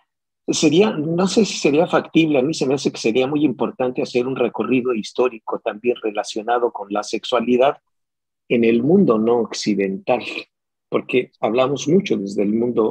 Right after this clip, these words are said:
occidental. Eh, Madrazo hablaba de los abogados teólogos, ¿sí? Y yo digo que a muchos médicos la bata se les tiñe de negro y le ponen como treinta y tres botones, ¿no?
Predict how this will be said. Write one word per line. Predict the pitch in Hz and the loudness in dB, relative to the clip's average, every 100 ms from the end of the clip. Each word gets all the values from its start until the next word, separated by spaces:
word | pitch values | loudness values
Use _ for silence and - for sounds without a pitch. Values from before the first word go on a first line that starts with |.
| - | -2
occidental. | 123 - 107 107 107 151 131 107 - _ _ _ _ _ _ | -8 -2 2 2 2 2 2 0 -8 _ _ _ _ _ _
Eh, | 156 147 | 2 4
Madrazo | 160 151 160 170 185 - 165 | 2 0 2 2 0 0 0
hablaba | 147 156 160 | 2 2 2
de | 135 135 | 0 -2
los | 123 - | -2 -4
abogados | 113 120 113 131 131 139 - - _ _ _ | -4 -2 0 0 -2 -4 -6 -12 _ _ _
teólogos, | 131 151 170 156 120 113 117 - - _ _ _ _ | -2 0 0 -2 -4 -8 -10 -14 -16 _ _ _ _
¿sí? | - - 139 214 - _ _ _ - | -14 -8 -8 -8 -14 _ _ _ -4
Y | 131 | 0
yo | 165 | 2
digo | 170 175 | 2 0
que | - 127 | 0 -2
a | |
muchos | 131 175 175 165 - | -2 -8 -6 -8 -8
médicos | 160 160 175 143 143 - 170 - - | -8 -8 -4 -4 -4 -6 -8 -10 -18
la | - 110 110 110 | -12 -6 -4 -2
bata | 113 139 165 160 | -2 -2 -2 -6
se | - 120 | -4 -4
les | 110 110 - | -4 -4 -4
tiñe | 151 151 160 135 | -2 0 0 0
de | 113 110 107 | 0 -2 0
negro | 110 139 151 139 143 202 - _ _ _ - | 0 0 0 2 0 0 -4 _ _ _ -4
y | 113 | 0
le | 110 | 0
ponen | 143 147 | 2 0
como | 135 120 110 | 0 -2 -2
treinta | 117 110 104 | -2 -2 0
y | 107 107 | 0 0
tres | 131 135 135 | 0 0 0
botones, | 117 - 131 143 135 98 - 110 | -2 0 0 0 0 -4 -6 -6
¿no? | 113 208 - | -4 -4 -8